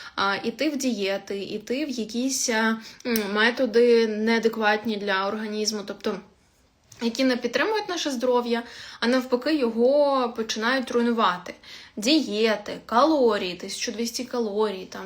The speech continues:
ці грами постійні, постійна зосередженість на їжі і так далі.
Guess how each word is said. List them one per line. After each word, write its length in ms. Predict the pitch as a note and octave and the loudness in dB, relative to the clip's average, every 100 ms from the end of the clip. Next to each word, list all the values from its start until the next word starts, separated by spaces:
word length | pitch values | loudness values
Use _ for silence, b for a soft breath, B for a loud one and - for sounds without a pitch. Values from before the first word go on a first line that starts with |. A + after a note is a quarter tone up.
| F#3 | -6
ці 180 | - A#3 | -4 -2
грами 420 | G#3 G#3 A#3 G3+ | 2 4 4 0
постійні, 480 | G#3 G#3 G#3 G3 F3+ | -6 -8 -8 -10 -10
постійна 340 | - A#3 B3 | -8 -4 -4
зосередженість 720 | B3 A#3 A#3+ A#3+ B3 B3 - | -4 -2 -2 0 -2 -4 -4
на 80 | A#3+ | -2
їжі 440 | G#3+ G3+ G#3+ G#3 | -2 -4 -6 -8
і 60 | G3 | -8
так 160 | G3 F#3+ | -12 -4
далі. 380 | B3+ F#4+ D4 | -2 -2 -4